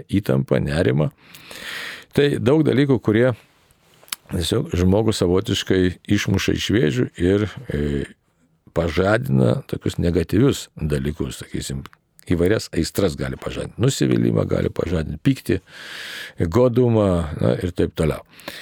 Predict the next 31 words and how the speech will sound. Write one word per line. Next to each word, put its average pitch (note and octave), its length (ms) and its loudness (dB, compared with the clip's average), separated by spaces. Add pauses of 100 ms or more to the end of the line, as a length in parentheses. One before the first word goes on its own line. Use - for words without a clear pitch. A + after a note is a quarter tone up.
(160)
Tai A#2 220 4
va, F2+ 80 4
tai G#2+ 160 0
dabar, C#3 240 4
e, G#2 240 0
štai - 280 2
kova A2 480 4
su - 200 -2
savo G2 460 2 (280)
taip D3+ 300 0
jau F2 140 2
sergančiu F2+ 640 0
vidumi, E2+ 480 2
jinai F2 320 -2
visą A2 320 0
laiką F#2 380 0 (140)
yra E2 280 0
ir F2 240 0
išlieka F2+ 480 -2
aktuali, E3+ 640 2 (540)
nu, - 120 2
ir - 240 0
kartais A#2+ 480 -2
gali F#2+ 320 2
gyvenimo F2 460 2
aplinkybės E2 560 -2
tą D#2+ 100 -2
kovą D2+ 460 -4
arba D2 420 -4
palengvinti, F#3+ 640 0
e, - 800 -6